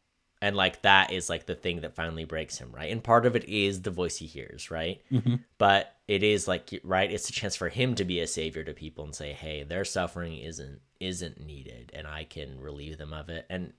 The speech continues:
Speaker 1: you know, as much as, like, it's flawed logic because, right, it's not, God isn't inflicting punishment on them. It's a shogun.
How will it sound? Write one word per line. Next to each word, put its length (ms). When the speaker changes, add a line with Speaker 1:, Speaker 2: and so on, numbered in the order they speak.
Speaker 1:
you 120
know, 140
as 160
much 240
as, 100
like, 260
it's 140
flawed 320
logic 400
because, 300
right, 140
it's 160
not, 260
God 240
isn't 180
inflicting 360
punishment 420
on 80
them. 200
It's 220
a 120
shogun. 480